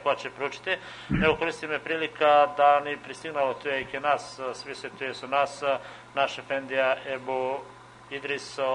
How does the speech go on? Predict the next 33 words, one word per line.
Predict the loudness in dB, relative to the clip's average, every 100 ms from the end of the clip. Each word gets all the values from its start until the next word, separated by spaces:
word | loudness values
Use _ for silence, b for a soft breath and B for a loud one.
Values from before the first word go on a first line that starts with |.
| 2
od | 0 0
Makedonija, | -2 -2 0 2 2 2
koristi | 2 -2 -6 -4
prilika | -2 -2 -2 2
da | 2
ve | 0
poselam | -6 -2 0 0
i | -2
uvaženi | -2 -2 -4
efendija | -4 -4 4 4
i | 4 0 -4 -6 -6
vo | -6
ponedovnik, | -2 0 0 0 -6 0
kako | 2 2 0
Bog | -2 2
da, | 2
vo | 2 0
tvoj | -2 0 0 0
termin | -4 -4 -6
zajedno | 0 2 0
sa | -4
tebe, | -4 0 2 2 B B B
sad | -2 -2 0
kada | -2 0 0 -2
bide | -6 -2 -2 -2 -4
gost, | -2 -2 -4 -6 -6 -4
pa | -2 -2
pošto | -4 -6 -12
si | -10
ti | -6
redovni, | -2 0 0 -2 -4 -4 B B -14
ipak | -12 -2 0 0 0
vo | 0 2 2 2